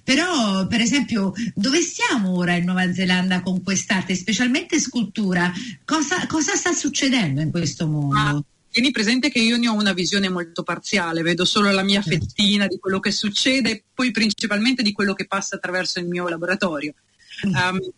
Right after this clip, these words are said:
Speaker 2: una cosa che ho notato, che c'è stata negli ultimi anni, continua a esserci una grossa rinascita dell'uso dei materiali come la ceramica,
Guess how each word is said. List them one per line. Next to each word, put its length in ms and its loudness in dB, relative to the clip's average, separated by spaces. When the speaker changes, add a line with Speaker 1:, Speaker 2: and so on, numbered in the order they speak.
Speaker 2:
una 200 2
cosa 260 2
che 120 -2
ho 60 4
notato, 580 2
che 100 0
c'è 140 -2
stata 540 -2
negli 260 0
ultimi 420 0
anni, 300 2
continua 400 -2
a 60 0
esserci 360 0
una 80 0
grossa 380 -2
rinascita 1000 0
dell'uso 480 0
dei 180 0
materiali 760 -2
come 200 -4
la 120 -4
ceramica, 840 -2